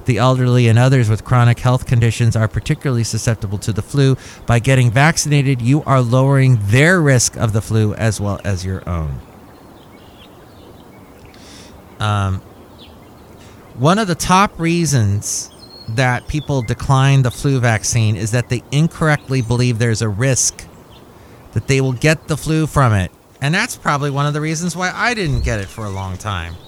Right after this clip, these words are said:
And I still know rational people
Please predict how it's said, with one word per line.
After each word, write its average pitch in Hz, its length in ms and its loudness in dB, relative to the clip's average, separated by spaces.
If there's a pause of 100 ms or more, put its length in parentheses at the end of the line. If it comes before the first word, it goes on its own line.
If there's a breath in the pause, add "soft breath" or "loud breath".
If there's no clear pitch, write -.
(480)
And 151 140 -2
I 160 100 -4
still 202 460 -6 (260)
know 131 220 0
rational 147 560 -2
people 147 640 -4